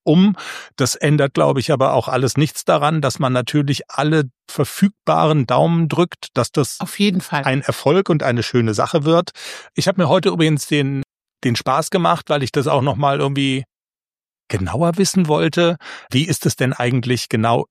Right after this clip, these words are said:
Speaker 1: in Aachen gedacht? Also tatsächlich die Organisatoren in Aachen an diesem, an diesem besagten Montag während der Weltmeisterschaft. Also es ist tatsächlich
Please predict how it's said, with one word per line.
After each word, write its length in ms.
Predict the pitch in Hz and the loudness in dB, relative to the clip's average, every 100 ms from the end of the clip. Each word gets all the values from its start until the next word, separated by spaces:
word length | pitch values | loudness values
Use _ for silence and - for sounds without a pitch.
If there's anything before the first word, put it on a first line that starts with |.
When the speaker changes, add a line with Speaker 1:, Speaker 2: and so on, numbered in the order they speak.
| - | -2
Speaker 1:
in 240 | 131 117 - | 0 0 -2
Aachen 420 | 113 143 - 196 | -2 0 2 2
gedacht? 480 | 190 170 185 - - | 2 0 -2 -4 -2
Also 220 | 131 117 | -2 -2
tatsächlich 720 | - 117 - 151 - 175 - | -2 -2 0 -2 -2 -2 -2
die 140 | 139 143 | -2 0
Organisatoren 800 | 135 127 123 120 - 156 160 165 | 0 0 0 -2 0 0 2 0
in 120 | 131 | 0
Aachen 520 | 127 147 - 175 170 165 - - - | 0 -2 0 0 0 -2 -12 -18 -10
an 180 | - 131 | -2 0
diesem, 540 | 120 123 113 113 107 107 _ _ _ _ _ _ _ - | 2 0 0 -2 -4 -8 _ _ _ _ _ _ _ -6
an 160 | 123 | -2
diesem 280 | 120 120 117 | 0 0 0
besagten 500 | 104 98 98 - 120 | 0 0 -2 -2 -2
Montag 720 | 101 120 160 123 175 170 - - _ _ _ | 0 0 0 -2 -2 -4 -6 -18 _ _ _
während 440 | - 87 135 151 139 | -6 0 2 2 0
der 100 | 123 | 0
Weltmeisterschaft. 960 | 120 143 156 165 - 165 - 165 - | 0 0 0 0 0 -2 0 -2 0
Also 340 | 135 123 113 110 | -2 0 0 0
es 140 | 135 | -4
ist 140 | 135 - | -6 -6
tatsächlich 600 | 110 147 - 151 - | -4 -4 -4 -6 -6